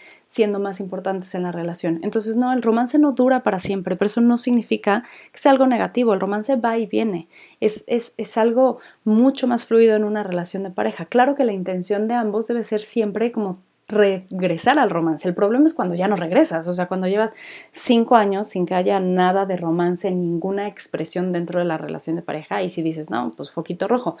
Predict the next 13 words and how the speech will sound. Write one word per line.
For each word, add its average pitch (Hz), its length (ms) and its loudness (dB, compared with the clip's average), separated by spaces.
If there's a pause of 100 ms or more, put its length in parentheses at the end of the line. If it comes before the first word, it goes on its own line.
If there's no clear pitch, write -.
(420)
pero 170 560 2 (100)
no, 247 380 -2 (220)
no, 208 180 0
no 190 180 -2
siempre 240 420 -2
hay 226 120 2
romance, 180 500 -4 (220)
lo 190 160 2
lamento, 180 400 -2 (360)
si - 180 0
les 185 200 2
rompí 180 320 -4
sus - 400 -14